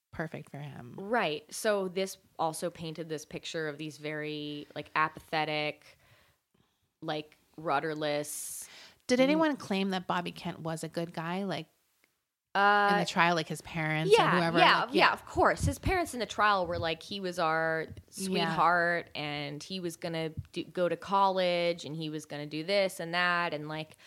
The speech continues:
Speaker 2: you know, I'm, like I said before, it's like he was compared to Eddie Haskell.
Speaker 1: So all the
Speaker 2: So he
Speaker 1: adults in his life thought he was
Speaker 2: Yeah,
Speaker 1: just,
Speaker 2: he
Speaker 1: yeah.
Speaker 2: did have this good reputation with the adults, but they didn't see this darker side of him
Speaker 1: Uh-huh.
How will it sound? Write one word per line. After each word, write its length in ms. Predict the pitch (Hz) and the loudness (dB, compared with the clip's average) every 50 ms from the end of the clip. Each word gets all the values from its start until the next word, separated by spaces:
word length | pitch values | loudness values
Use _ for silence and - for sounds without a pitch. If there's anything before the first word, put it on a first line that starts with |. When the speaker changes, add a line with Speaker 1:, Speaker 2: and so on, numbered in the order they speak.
| - - - - | -20 -20 -16 -10
Speaker 2:
you 120 | - 262 240 | -6 -2 0
know, 220 | 214 202 208 220 | 2 2 2 2
I'm, 280 | - - 202 208 202 - - - | 2 0 0 -2 -4 -6 -4 0
like 220 | 214 208 208 214 | 0 0 0 0
I 140 | 214 165 208 | -2 -4 -4
said 180 | - - 220 | -4 -6 -4
before, 380 | 202 202 202 - 311 269 208 180 | -4 -4 -4 -2 0 2 2 2
it's 160 | 170 175 - | 0 -2 -4
like 160 | 180 180 180 | -6 -6 -6
he 120 | - 214 208 | -8 -10 -6
was 140 | 196 185 - | -6 -8 -6
compared 380 | - 190 170 - 175 165 160 | -6 -10 -8 -6 -6 -4 -4
to 120 | 170 - - | -4 -4 -4
Eddie 180 | 151 156 151 | -4 -4 -4
Haskell. 720 | 143 135 190 190 185 180 - - - 151 143 143 - 147 - - - - - | -6 -2 0 0 0 0 -4 -6 -4 -4 -4 -4 -4 -6 -8 -12 -20 -20 -14
Speaker 1:
So 140 | - - 208 185 | -4 2 4 4
all 80 | 190 | 4
the 60 | 180 214 | 4 4
Speaker 2:
So 240 | 214 208 208 202 202 | 2 4 4 2 2
he 60 | 196 | 0
Speaker 1:
adults 440 | 180 - 175 170 160 139 - - - | 0 0 2 0 0 -2 -6 -12 -14
in 80 | 151 151 | -12 -10
his 180 | 160 151 - | -10 -12 -8
life 180 | - 156 151 - | -8 -10 -10 -8
thought 160 | - 160 151 | -10 -12 -12
he 160 | - - 151 160 | -10 -12 -14 -12
was 160 | 156 156 277 | -10 -10 -8
Speaker 2:
Yeah, 300 | 277 311 427 453 370 262 | 2 4 4 6 6 4
Speaker 1:
just, 100 | 311 240 | 2 4
Speaker 2:
he 80 | 285 330 | 2 2
Speaker 1:
yeah. 100 | - - | 0 2
Speaker 2:
did 160 | - 359 392 | 2 2 2
have 220 | 349 294 254 214 | 4 2 2 2
this 160 | 202 202 196 - | 0 -2 -2 -2
good 140 | - 202 | -4 0
reputation 560 | 196 190 185 - 196 - 196 175 180 - 196 180 | 0 0 -2 -2 -4 -2 -2 -2 -2 -2 -6 -8
with 80 | 175 | -8
the 120 | - 175 170 | -6 -6 -6
adults, 380 | 156 - 185 202 202 196 - | -4 -2 -2 -2 -2 -4 -6
but 140 | - 190 180 | -10 -8 -6
they 100 | 185 175 | -6 -6
didn't 280 | 165 175 170 226 233 185 | -6 -6 -6 -6 -8 -10
see 160 | - - 165 | -8 -10 -6
this 180 | 156 156 151 | -6 -6 -6
darker 340 | - - 147 147 - - 190 | -2 0 0 0 0 -2 -8
side 300 | 160 - - 151 156 156 | -8 -6 -6 -4 -4 -4
of 120 | 147 147 - | -6 -8 -6
him 320 | 165 151 147 151 151 151 | -6 -6 -6 -4 -4 -4
Speaker 1:
Uh-huh. 240 | - 156 185 165 151 | -4 -4 -4 -6 -8